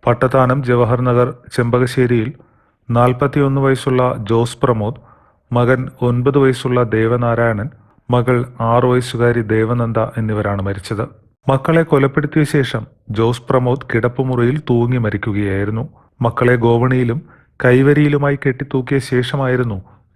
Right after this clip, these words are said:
ജോസ് പ്രമോദിന്റെ കടുംകൈ. കൃത്യത്തിനു മുമ്പ് തന്റെ സഹോദരനും ഒരു കിലോമീറ്റർ അപ്പുറത്ത് ഹോസ്റ്റലിൽ താമസിക്കുന്ന ഭാര്യയ്ക്കും രാത്രി രണ്ട് മണിയോടെ ജീവനൊടുക്കുന്നെന്ന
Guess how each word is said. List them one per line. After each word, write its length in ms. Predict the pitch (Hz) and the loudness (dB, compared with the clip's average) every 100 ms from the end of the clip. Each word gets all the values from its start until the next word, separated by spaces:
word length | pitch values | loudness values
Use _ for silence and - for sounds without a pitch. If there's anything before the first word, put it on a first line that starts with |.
| 104 | 0
ജോസ് 280 | 113 127 - | 0 0 0
പ്രമോദിന്റെ 500 | 123 117 110 107 101 101 | 0 2 0 -2 -4 -2
കടുംകൈ. 400 | 104 107 110 117 - _ _ _ - | -2 0 0 -2 -6 _ _ _ 0
കൃത്യത്തിനു 440 | 156 175 185 190 190 | 0 2 2 2 2
മുമ്പ് 180 | 170 175 170 | 2 2 2
തന്റെ 200 | 147 147 | 0 0
സഹോദരനും 540 | 139 127 143 143 135 120 - _ - | 0 2 2 2 0 -6 -10 _ -2
ഒരു 100 | 131 143 | 0 2
കിലോമീറ്റർ 440 | 147 139 139 143 135 | 2 0 0 0 -2
അപ്പുറത്ത് 340 | 117 135 139 139 | 0 -2 0 2
ഹോസ്റ്റലിൽ 420 | 123 120 - 131 127 | 2 -2 -2 -4 0
താമസിക്കുന്ന 500 | 123 123 120 127 120 120 110 | 0 0 -4 -6 -4 -4 -2
ഭാര്യയ്ക്കും 460 | 117 117 117 101 - _ - 120 | 0 0 -2 -6 -8 _ -2 2
രാത്രി 340 | 123 123 131 131 120 | 2 2 0 0 0
രണ്ട് 240 | 120 127 135 | 0 0 0
മണിയോടെ 400 | 131 135 127 117 - _ - 110 | 0 2 2 0 -4 _ -12 -2
ജീവനൊടുക്കുന്നെന്ന 840 | 123 139 160 156 143 156 143 135 | 0 2 2 2 0 -2 -2 0